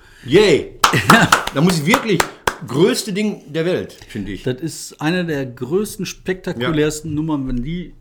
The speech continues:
Speaker 2: endlich eines Tages durchgezogen wird. Hier ein, äh, Bekannter von mir, ein Kumpel von mir, der Thomas Rommelsbacher, den kennst du vielleicht auch noch.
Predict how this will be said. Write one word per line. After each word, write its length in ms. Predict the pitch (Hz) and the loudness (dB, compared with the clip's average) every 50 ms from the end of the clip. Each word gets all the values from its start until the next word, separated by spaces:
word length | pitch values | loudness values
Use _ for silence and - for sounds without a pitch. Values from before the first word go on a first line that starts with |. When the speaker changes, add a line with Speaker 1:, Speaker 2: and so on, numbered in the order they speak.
| - - | -8 -4
Speaker 2:
endlich 480 | 156 180 208 165 - 170 160 - - | -4 -4 -4 -6 -10 -14 -14 -12 -12
eines 320 | 147 156 160 170 - - - | -10 -10 -10 -10 -10 -12 -10
Tages 340 | - 151 156 147 135 - | -10 -8 -8 -8 -10 -10
durchgezogen 560 | - 160 151 151 - 131 120 - - 120 117 120 | -10 -10 -10 -10 -12 -16 -16 -10 -10 -8 -6 -6
wird. 140 | 135 131 - - - - - - | -8 -10 -14 -20 -20 -20 -20 -12
Hier 160 | - 185 185 170 | -6 -2 -2 0
ein, 200 | 165 165 151 - | 0 -2 -4 -4
äh, 220 | 165 156 143 143 | -4 -4 -2 -2
Bekannter 460 | 139 139 143 - - 196 233 - - 135 | -4 -4 -6 -4 -2 -2 -2 -2 -6 -8
von 160 | - 120 127 | -8 -8 -6
mir, 60 | 131 | -6
ein 60 | 139 - | -6 -4
Kumpel 220 | 208 - - 147 | -6 -8 -8 -10
von 160 | - - 107 | -10 -8 -8
mir, 100 | 104 113 | -6 -6
der 120 | 113 110 113 | -6 -8 -8
Thomas 400 | - 165 175 170 156 - - - | -6 -6 -4 -4 -6 -8 -8 -8
Rommelsbacher, 500 | 175 160 127 - - - 101 - - 113 | -6 -6 -6 -6 -8 -16 -18 -16 -16 -16
den 120 | 107 - | -16 -12
kennst 180 | - 135 135 - | -12 -14 -14 -10
du 40 | |
vielleicht 200 | - 139 127 123 | -10 -8 -8 -8
auch 140 | - 131 131 | -8 -8 -8
noch. 160 | 120 107 - | -8 -8 -10